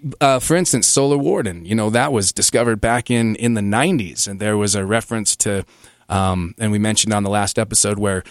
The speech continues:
Reagan had made a comment in one of his memoirs in the eighties, uh, that he had met with somebody from nasa or the Department of Defense, and they were talking about these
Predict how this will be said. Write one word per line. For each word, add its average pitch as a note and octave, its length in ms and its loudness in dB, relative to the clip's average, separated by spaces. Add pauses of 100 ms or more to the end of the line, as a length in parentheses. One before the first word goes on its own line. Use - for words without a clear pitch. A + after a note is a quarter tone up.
(180)
Reagan B2 400 2
had G2+ 120 -2
made G2+ 440 -2
a F2 200 -10
comment A2+ 440 -2
in G2+ 100 -6
one G#2 100 -2
of G2+ 100 -4
his F#2 140 -10
memoirs G#2 520 -2
in G2 80 -8
the G2 100 -6
eighties, G2 540 -2
uh, F2 340 -8
that G2 160 -10
he G#2+ 120 -4
had F#2+ 120 -4
met A2 180 -2
with G2 140 -14
somebody G#2 380 0
from F#2 280 -6
nasa G2+ 340 -2
or G2 40 -6
the F#2+ 80 -12
Department G2+ 340 -2
of F#2 80 -6
Defense, G2 380 -6
and G#2 60 -6
they G2 60 -6
were F2+ 80 -10
talking G2+ 360 -4
about F#2 300 -8
these B2+ 160 -12